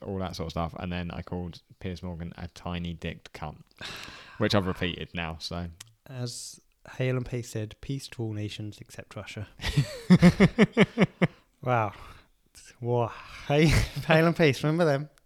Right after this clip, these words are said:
Speaker 2: Who's your favourite comedy duo? If it's not Hale and Pace, I'll be fucking amazed.
Speaker 1: Uh, uh, comedy
Speaker 2: I used to
Speaker 1: duo?
Speaker 2: actually find Hale and Pace funny. I reckon if I watched it now,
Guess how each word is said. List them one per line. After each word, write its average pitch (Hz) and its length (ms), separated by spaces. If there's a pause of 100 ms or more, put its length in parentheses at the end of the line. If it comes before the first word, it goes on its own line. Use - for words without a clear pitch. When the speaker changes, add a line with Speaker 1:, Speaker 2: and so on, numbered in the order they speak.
(280)
Speaker 2:
Who's 147 180
your 139 100
favourite 139 400
comedy 135 340
duo? 127 300 (680)
If - 80
it's 107 120
not 127 160
Hale 98 160
and 95 80
Pace, 110 220
I'll 104 60
be 92 80
fucking 110 340
amazed. 104 400 (440)
Speaker 1:
Uh, - 40
uh, 107 520
comedy 180 520
Speaker 2:
I 214 80
used 202 200
to 220 80
Speaker 1:
duo? 170 80
Speaker 2:
actually 160 320
find 139 260
Hale 135 220
and 127 80
Pace 127 240
funny. 113 360
I 127 160
reckon 156 280
if - 120
I 131 40
watched 123 240
it - 100
now, 98 300